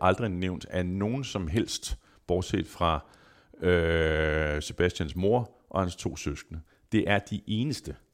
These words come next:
overhovedet, der nogensinde nævner min søn. Der er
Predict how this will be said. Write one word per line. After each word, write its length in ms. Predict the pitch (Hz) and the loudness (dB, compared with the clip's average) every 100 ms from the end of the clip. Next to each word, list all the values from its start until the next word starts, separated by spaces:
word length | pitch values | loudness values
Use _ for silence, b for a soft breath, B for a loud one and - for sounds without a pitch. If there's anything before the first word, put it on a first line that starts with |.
| - | -4
overhovedet, 680 | 92 85 78 80 123 160 156 B B B | 0 2 2 6 8 10 8 B B B
der 100 | 90 | 0
nogensinde 640 | 87 101 123 123 95 90 92 _ _ _ _ _ | 2 2 0 -2 -2 -4 -6 _ _ _ _ _
nævner 320 | - 90 90 90 - _ | -2 0 0 -4 -8 _
min 100 | 85 | -10
søn. 280 | 76 76 67 - _ _ _ _ _ _ _ _ _ - | -6 -6 -8 -16 _ _ _ _ _ _ _ _ _ 0
Der 60 | 92 | 2
er 240 | 87 | 2